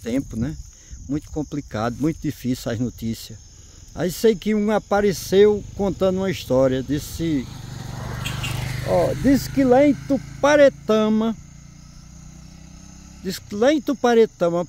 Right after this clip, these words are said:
passou um homem aboiando na água. Aí o cabra disse, "Então não era ele não, porque ele não era vaqueiro."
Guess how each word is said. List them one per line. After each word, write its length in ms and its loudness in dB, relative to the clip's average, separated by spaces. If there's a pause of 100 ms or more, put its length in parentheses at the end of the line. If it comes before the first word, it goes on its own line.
passou 500 4
um 100 2
homem 220 2
aboiando 720 2 (200)
na 220 2
água. 540 0 (720)
Aí 540 -2
o 240 -6
cabra 300 -2
disse, 240 0
"Então 200 4
não 140 2
era 180 4
ele 180 2
não, 280 -4
porque 200 -2
ele 100 2
não 80 2
era 160 4
vaqueiro." 520 -2